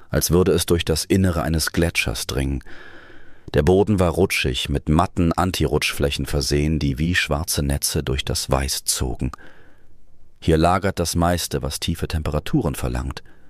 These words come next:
sagte Kalen, als wolle er mir etwas Neues erzählen. Ich nickte schweigend. „Hier war auch Objekt vierundvierzig untergebracht worden. Nicht, weil es gefährlich war, sondern weil es nur unter Kälteeinwirkung funktionierte.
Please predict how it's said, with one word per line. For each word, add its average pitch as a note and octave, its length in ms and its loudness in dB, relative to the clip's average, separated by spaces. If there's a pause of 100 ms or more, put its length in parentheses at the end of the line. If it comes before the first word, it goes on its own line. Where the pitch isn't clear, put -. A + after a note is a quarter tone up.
(300)
sagte - 320 0
Kalen, F#2+ 560 2
als - 280 -4
wolle F2 220 2
er D#2+ 120 0
mir F2 200 2
etwas - 300 -2
Neues D#2+ 360 2
erzählen. C#2 560 -2 (960)
Ich - 180 0
nickte E2 280 0
schweigend. B1 520 -2 (1200)
„Hier G#2+ 220 6
war G2 180 2
auch G2+ 280 2
Objekt E2+ 400 0
vierundvierzig F2+ 880 0
untergebracht C2 600 -2
worden. C#2+ 280 2 (720)
Nicht, F2 300 2
weil D#2 120 4
es D#2 160 0
gefährlich G2+ 680 2
war, C2+ 280 2
sondern C#2+ 440 2
weil D#2 140 2
es D2+ 180 0
nur F2+ 260 4
unter D#2 220 0
Kälteeinwirkung D2 1000 2
funktionierte. - 880 -2